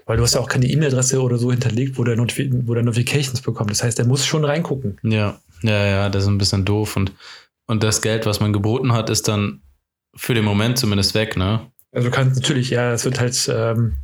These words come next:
Speaker 1: das wird da halt so ein bisschen,
Speaker 2: Ja.
Speaker 1: ähm, wie nennt man das? So wie
Speaker 2: Aber wenn jetzt,
Speaker 1: reserviert.
Speaker 2: ich meine jetzt auch, wenn jetzt währenddessen was gelistet wird,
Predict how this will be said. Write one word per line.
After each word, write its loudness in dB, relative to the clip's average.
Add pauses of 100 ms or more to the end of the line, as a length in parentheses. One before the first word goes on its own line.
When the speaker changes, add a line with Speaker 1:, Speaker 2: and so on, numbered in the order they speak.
(240)
Speaker 1:
das -4
wird -2
da 0
halt 0
so -2
ein -2
bisschen, 0 (640)
Speaker 2:
Ja. 2
Speaker 1:
ähm, -2 (340)
wie -2
nennt 2
man 2
das? -2
So 0
wie 2 (460)
Speaker 2:
Aber 2
wenn 4
jetzt, 4
Speaker 1:
reserviert. 0
Speaker 2:
ich 0
meine 2
jetzt -2
auch, -2
wenn 0
jetzt -2
währenddessen 0
was -4
gelistet 0
wird, 0